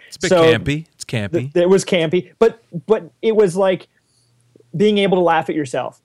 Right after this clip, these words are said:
Speaker 2: being able to laugh at the thing that you love, but you still love it. It was, it was a lot of fun. I think it was with reverence and respect,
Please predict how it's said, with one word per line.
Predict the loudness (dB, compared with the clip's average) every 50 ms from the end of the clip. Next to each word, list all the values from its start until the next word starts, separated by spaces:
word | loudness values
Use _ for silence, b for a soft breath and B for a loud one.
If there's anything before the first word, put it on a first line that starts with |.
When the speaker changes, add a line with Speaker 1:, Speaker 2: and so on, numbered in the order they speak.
| _ _ -2
Speaker 2:
being | 0 0 2 2
able | 0 2 2 2
to | 2
laugh | 2 2 0 0 0 -2
at | -4
the | -4 -4
thing | -4 -4 -6 -4
that | -6 -6
you | -4 -4 -2
love, | -2 0 -2 -2 -2
but | -4 -6
you | -6
still | -6 -6 -6 -6
love | -4 -4 -6 -6
it. | -8 -10 -12 _ _ _ _ _ 0
It | 2 2
was, | 4 4 2
it | 2 4 4
was | 4 6
a |
lot | 6 4 4
of | 2 2
fun. | 0 -2 -2
I | -2 -2
think | -2 -2 -2 -2
it |
was | 0 0 -2 -2 -4 -8 -10 -4
with | -2 0 0 0 -2 -4
reverence | -2 0 0 2 2 0 -2 -4 -6
and | -8
respect, | -8 -8 -8 -6 -4 -4 -4 -4 -6 _ -20